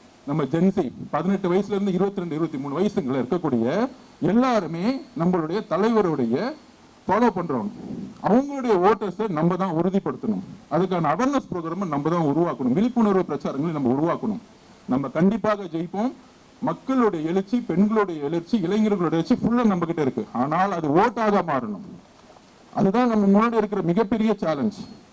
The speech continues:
அந்த சேலஞ்சை வந்து அவங்க திமுக சொல்ற மாதிரி, "நாங்க எழுபது வருஷம் கட்சி, ஐம்பது வருஷம் கட்சி." நான் ஒரே ஒரு எக்ஸாம்பிள் சொல்லிக்கிறேன்.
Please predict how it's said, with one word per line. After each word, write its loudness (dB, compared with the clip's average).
அந்த 0
சேலஞ்சை 2
வந்து 4
அவங்க 2
திமுக 4
சொல்ற 0
மாதிரி, 2
"நாங்க 0
எழுபது 2
வருஷம் -4
கட்சி, 0
ஐம்பது 2
வருஷம் -2
கட்சி." -4
நான் 0
ஒரே 2
ஒரு 0
எக்ஸாம்பிள் 2
சொல்லிக்கிறேன். -4